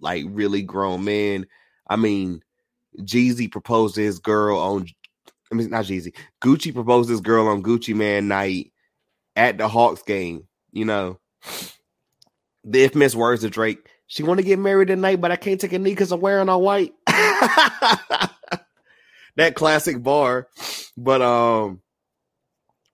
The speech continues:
and he's got his deal with Gucci now. You know, Jeezy literally about, is about to have, like, a whole ass talk show 'cause this girl's kinda in that realm, you know, with, like, The Real or whatever. But, so,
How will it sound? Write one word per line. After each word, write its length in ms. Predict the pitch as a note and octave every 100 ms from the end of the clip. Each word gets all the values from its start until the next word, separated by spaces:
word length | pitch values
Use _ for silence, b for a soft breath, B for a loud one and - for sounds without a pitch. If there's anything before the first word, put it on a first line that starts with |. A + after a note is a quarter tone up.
| _ _ _
and 220 | A#2+ C#3
he's 120 | D#3 C#3
got 160 | C3+
his 140 | C3 A2+
deal 180 | C3
with 180 | A#2+ G#2
Gucci 340 | A#2+ B2+ A2+ F#2+
now. 180 | E2+
You 140 | F2 A2
know, 180 | G#2 F#2+
Jeezy 540 | F#2+ B2+ C#3+ B2+ A2+
literally 560 | A#2 A2+ A2+ A2+ G#2+ -
about, 300 | G2 A#2+ -
is 80 | G#2+
about 220 | A#2+ G#2+
to 60 | A2
have, 260 | A#2 G#2+
like, 180 | G#2 G2+
a 80 | F#2+
whole 320 | A#2 A#2 A2+
ass 240 | G#2+ F#2 -
talk 320 | - A#2 -
show 320 | - F#2+ F2
'cause 160 | - F#2
this 160 | G#2 G2
girl's 340 | G#2 G2+ F#2+
kinda 240 | A2 G2+
in 140 | G2 G2+
that 260 | A2 G#2
realm, 380 | F#2+ G2+ F2+ D#2+
you 80 | G#2
know, 160 | F#2+ F2+
with, 180 | F#2+
like, 360 | F2+ F#2 D2+ A#1+ b _ _
The 100 | G2
Real 360 | G2+ A#2 G#2+
or 80 | F#2
whatever. 400 | F2 D2+ D2 C2+ _ _ _ _ B B B B _ -
But, 320 | A2+ G#2 - _ _ _ _ _ _ _ _ _ _ _ _ _ _ _ _ _ _ _ _ _
so, 480 | - C3+ B2+ F2+